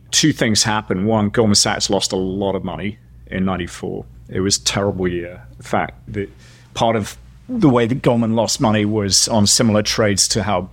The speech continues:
Barings went under. And fortunately, Goldman had a little bit of a bigger balance sheet, but it was still a scary time if you were a partner at Goldman at that time. You were literally asked to write a check <laughs> to Goldman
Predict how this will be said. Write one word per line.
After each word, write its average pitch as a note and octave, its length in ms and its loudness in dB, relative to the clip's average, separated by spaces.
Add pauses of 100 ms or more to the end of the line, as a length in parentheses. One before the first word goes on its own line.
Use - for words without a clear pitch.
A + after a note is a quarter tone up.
(100)
Barings G2 460 -2
went E2 240 -6
under. F#2 300 -6 (100)
And F#2 340 -4
fortunately, G2+ 520 0
Goldman F#2+ 320 0
had F2+ 400 -4 (320)
a - 60 -10
little G2+ 260 0
bit F#2+ 100 0
of F2 100 -4
a F#2 60 -4
bigger F2+ 240 -4
balance F2 380 -2
sheet, - 300 -4
but G2+ 80 -18
it F#2 60 -18
was - 100 -2
still F#2+ 200 -2
a E2 60 -8
scary F2 400 0
time F2 400 -6
if F2+ 120 -12
you F2 80 -4
were E2 80 -4
a D#2 40 -8
partner F2+ 480 -6
at E2 60 -12
Goldman E2+ 280 -8
at E2+ 80 -8
that F2+ 180 -6
time. E2 380 -4
You F2 160 -4
were F#2+ 80 0
literally F2 360 -2
asked E2+ 200 -2
to G2 60 -6
write F2 160 -4
a - 60 -10
check - 520 -4
<laughs> C3+ 40 -6
to - 160 -2
Goldman - 400 -2